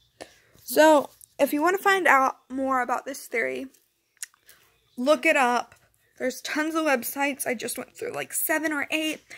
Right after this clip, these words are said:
and I found all this stuff, and then my personal <laughs> experience.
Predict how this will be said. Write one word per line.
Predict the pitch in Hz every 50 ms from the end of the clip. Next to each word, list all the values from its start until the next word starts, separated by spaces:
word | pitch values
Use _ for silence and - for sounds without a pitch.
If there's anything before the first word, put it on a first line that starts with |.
| - - -
and | - 233
I | 208
found | - - 220 240 240 - -
all | 247 -
this | - - - -
stuff, | - - - - 359 359 339 320 - - - - - - -
and | - 240 240
then | 226 226
my | 220 - -
personal | - - - 269 269 - - 262 254
<laughs> | -
experience. | - - - - - - - 403 403 392 392 392 359 - - - - - -